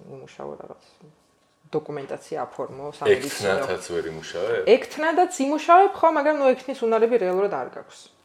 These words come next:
Speaker 2: ოკეი. აა, კაი. ანუ, ესე იგი, პრინციპში მიიღებენ ექთნად,
Speaker 1: ხო,
Speaker 2: ოღონდ ექთნად
Speaker 1: მაგრამ
Speaker 2: სხვასაც მიიღებდნენ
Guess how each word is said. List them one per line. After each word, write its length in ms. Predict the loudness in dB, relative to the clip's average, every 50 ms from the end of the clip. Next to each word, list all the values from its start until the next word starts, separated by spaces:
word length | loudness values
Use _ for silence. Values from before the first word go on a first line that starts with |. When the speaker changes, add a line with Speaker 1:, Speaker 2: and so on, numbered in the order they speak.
| _ _ _ _ _
Speaker 2:
ოკეი. 320 | _ -6 -4 -4 -4 -6 -8 -12 -20 _ _ _ _ _ _
აა, 680 | 0 2 4 4 6 4 4 4 2 2 0 -2 -2 -4 -6 -6
კაი. 220 | -6 -4 -4 -2 0
ანუ, 240 | 0 0 2 2 2
ესე 200 | 2 0 0 -4
იგი, 120 | -4 -4 -4
პრინციპში 580 | -4 -6 -6 -6 -8 -10 -10 -8 -6 -6 -6 -6 -6 -8
მიიღებენ 640 | -8 -10 -6 -4 -4 -4 -4 -4 -4 -6 -6 -8
ექთნად, 580 | -8 -12 -14 -14 -16 -12 -8 -6 -6 -6 -6 -8 -12 -16
Speaker 1:
ხო, 140 | -6 -2 2
Speaker 2:
ოღონდ 220 | 4 4 6 6 6
ექთნად 240 | 4 4 6 6 6
Speaker 1:
მაგრამ 180 | 6 6 4 4
Speaker 2:
სხვასაც 320 | 4 4 4 2 -2 -4
მიიღებდნენ 640 | -4 -4 -2 0 0 2 2 0 0 0 -2 -2